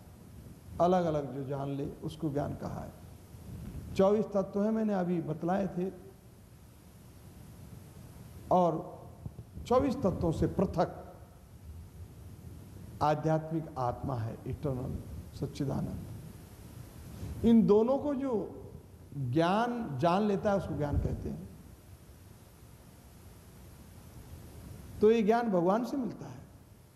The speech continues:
भगवान के प्रतिनिधियों से मिलता है, भगवान के शुद्ध भक्तों से मिलता है।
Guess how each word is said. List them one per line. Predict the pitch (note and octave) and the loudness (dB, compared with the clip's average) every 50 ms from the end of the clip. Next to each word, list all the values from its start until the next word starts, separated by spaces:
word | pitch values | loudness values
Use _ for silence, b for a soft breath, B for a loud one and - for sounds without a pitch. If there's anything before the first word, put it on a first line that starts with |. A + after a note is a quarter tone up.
| - - - - - - - - - - - - - - - - - - - - - - - - - - - - - - - - D3 | -20 -20 -20 -20 -20 -20 -20 -20 -20 -20 -20 -20 -20 -20 -20 -20 -20 -20 -20 -20 -20 -20 -20 -18 -18 -18 -18 -16 -16 -14 -6 0 2
भगवान | D#3+ E3+ F3 F#3+ G3 A3+ B3+ A3+ | 4 6 6 6 4 4 2 0
के | G#3+ B3 | -4 -4
प्रतिनिधियों | - - A#3 G#3+ - C#4 C#4 C4 C4+ C4+ B3 C4+ D4 D#4 C#4+ | -4 -4 -6 -4 -2 0 0 2 2 2 4 4 4 4 2
से | D4+ - E3 | 0 -2 -4
मिलता | C#3+ C#3 - - - A#2+ | -4 -6 -8 -12 -12 -12
है, | A#2 A2 A2 G#2+ - - - - - - - - - - - - - - - - - - - - - - - - - - - - - - - - - - - - - - - - - - - - - - - - - - - - - - - - - - - - - - - - - - - - | -12 -12 -12 -14 -16 -18 -18 -18 -20 -20 -20 -20 -20 -20 -20 -20 -20 -20 -20 -20 -20 -20 -20 -20 -20 -20 -20 -20 -20 -20 -20 -20 -20 -20 -20 -20 -20 -20 -20 -20 -20 -20 -20 -18 -18 -18 -18 -18 -18 -18 -18 -18 -18 -18 -18 -16 -16 -16 -16 -16 -16 -14 -14 -14 -14 -14 -14 -16 -14 -4 2 4
भगवान | E3+ F3+ F#3 F#3+ G3 A3 A3 | 6 6 6 6 4 2 0
के | A3+ G#3 | -2 -4
शुद्ध | - - G3+ F3+ D#3 | -2 -2 -2 -2 -2
भक्तों | D3 C3+ C3 A#2+ - - F3+ F#3 | -2 -2 -2 -4 -4 -6 -6 -6
से | - - D3 | -4 -4 -4
मिलता | B2 A#2+ A#2 A#2 - C#3 B2 | -4 -4 -6 -6 -8 -8 -8
है। | B2 B2+ | -6 -8